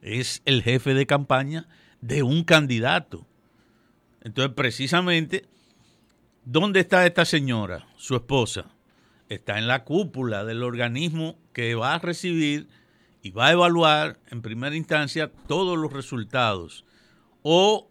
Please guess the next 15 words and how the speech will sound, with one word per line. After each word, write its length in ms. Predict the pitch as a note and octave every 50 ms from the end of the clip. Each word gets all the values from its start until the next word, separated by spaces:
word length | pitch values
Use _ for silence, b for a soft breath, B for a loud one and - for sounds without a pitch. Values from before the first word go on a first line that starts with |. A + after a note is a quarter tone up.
| _ -
a 120 | B2 B2+
recibir 760 | - D3 C#3 A#2+ - C3+ B2+ B2 C3+ D3 G3 G#3 G#3+ G#3 G3+ -
o 160 | - D3 C#3+
a 80 | C#3 C3+
tomar 320 | - C3 B2 B2+ C#3+ D#3+
medidas 560 | F3 F3+ F3+ F3+ E3+ E3+ E3 D#3+ E3 F3 E3+ -
respecto 460 | D#3 B2+ - - B2 B2 A#2 - B2
a 80 | A#2
cualquier 420 | A#2+ B2 A2 G#2+ - - C3+ C#3+ D3+
impugnación 1040 | E3 E3 E3 - D#3+ D#3 D3+ C#3+ C3 A#2+ - - C#3 C#3+ D3+ D3+ C#3+ C3+ C3 C#3 D3 _ b b b b b b b b b b b b b b b b -
o 200 | - G#2 A2+ -
cualquier, 800 | A#2+ A#2+ A2+ A2+ F#2+ - - B2 C3 C#3+ D3+ D#3 D#3+ D3+ C#3
eh, 280 | C#3 C3 B2 A#2+ A2 G2+
reclamo, 760 | - A2+ G2+ - - A2 B2+ D3 E3+ F3 F3 D#3+ D3 C#3+ C3
demanda 680 | C3 A#2 A#2+ C3 D3+ F3 F3+ E3+ D#3 C3+ C3+ A#2+ A#2+